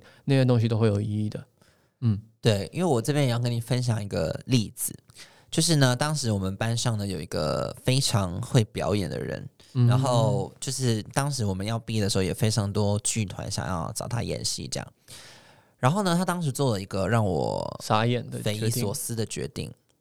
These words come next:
Speaker 2: 他放下一切，他要到处旅行。
Speaker 1: OK。
Speaker 2: 对，他要到处旅行。那就我当下的而言，我会觉得，“哇，好可惜哦。”
Speaker 1: 你放弃所有那样。
Speaker 2: 对，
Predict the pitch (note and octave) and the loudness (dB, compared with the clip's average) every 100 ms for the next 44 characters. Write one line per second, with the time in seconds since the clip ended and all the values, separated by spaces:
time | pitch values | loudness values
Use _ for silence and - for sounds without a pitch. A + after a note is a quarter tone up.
0 | _ - B2 B2 B2 A#2+ B2 - _ - | _ 2 4 4 4 2 0 -6 _ 0
1 | B2+ A#2 A2+ E2+ - - - - - _ | 0 0 -4 -6 -6 -2 -2 -4 -14 _
2 | _ _ _ _ A#2 A2+ A2+ - _ - | _ _ _ _ 0 2 0 -6 _ -8
3 | A2 - G2+ - - - - F#2+ D3 - | -8 -6 -8 -8 -6 -6 -4 -4 -6 -8
4 | _ _ _ _ _ _ _ _ C#3 C#3+ | _ _ _ _ _ _ _ _ -2 -2
5 | D#3 - A2+ C#3 - F#2+ A2 A2+ G#2+ G2+ | -2 -6 -10 -8 -8 -2 -2 0 -2 -4
6 | G#2 B1+ - - - - - _ _ E3+ | -6 -8 -6 -4 -6 -12 -20 _ _ 0
7 | D#3+ B2 G2+ - _ _ - F3+ A2+ A#2+ | 2 2 -2 -8 _ _ 4 6 6 2
8 | C#3 D3+ C3 - F#2+ G2+ G2 B2 C3+ G2+ | -2 -2 -4 -4 -4 -4 0 0 0 -2
9 | G2 F2 - F#3+ D3+ F2 A#2+ _ _ - | -4 -6 0 2 2 -4 -12 _ _ 2
10 | D3+ - C#3+ A#2 - G#2 G#2 G2+ - - | 2 4 0 0 -4 -2 -2 -2 -4 -6
11 | A2+ D3+ B2+ - C3+ G#2+ - - - A2 | 0 2 2 2 0 0 -4 -6 -2 2
12 | A#2 G#2+ G2+ A2 D#3+ A#2+ - | 2 2 0 0 0 0 -4